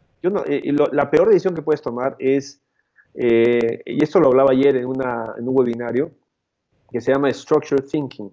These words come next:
¿no? Eh, la manera estructurada de pensar, es llegar a la raíz de lo que tú quieres, es cuestionarte deep, deep inside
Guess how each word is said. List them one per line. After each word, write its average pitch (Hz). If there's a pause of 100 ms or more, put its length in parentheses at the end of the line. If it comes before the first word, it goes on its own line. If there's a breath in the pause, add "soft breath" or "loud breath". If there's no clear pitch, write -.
(140)
¿no? 117 (100)
Eh, 117 (220)
la 120
manera 127
estructurada 123
de 127
pensar, 120 (280 soft breath)
es 147
llegar 143
a 160
la 131
raíz 135
de 170
lo 131
que 113
tú 151
quieres, 110
es 139
cuestionarte 143
deep, 147
deep -
inside 143